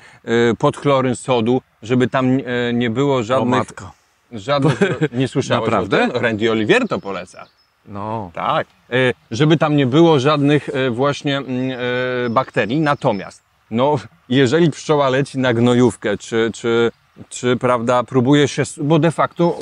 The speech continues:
Speaker 1: próbuje się suplementować koprofagą, a nekrofagą, a są takie pszczoły, trzy gatunki, które wręcz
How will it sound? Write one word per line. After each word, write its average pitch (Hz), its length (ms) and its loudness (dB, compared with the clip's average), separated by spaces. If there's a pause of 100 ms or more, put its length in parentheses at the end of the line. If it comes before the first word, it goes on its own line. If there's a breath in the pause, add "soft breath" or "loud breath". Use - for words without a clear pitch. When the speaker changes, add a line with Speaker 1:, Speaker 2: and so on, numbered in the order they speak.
Speaker 1:
próbuje 139 380 4
się - 140 -2
suplementować 143 880 0
koprofagą, 113 680 -2
a 110 100 -4
nekrofagą, 104 560 -2
a 104 100 -4
są 214 240 -2
takie 139 220 -2
pszczoły, 139 380 -2
trzy - 140 -4
gatunki, 143 420 0
które 139 280 0
wręcz 147 240 2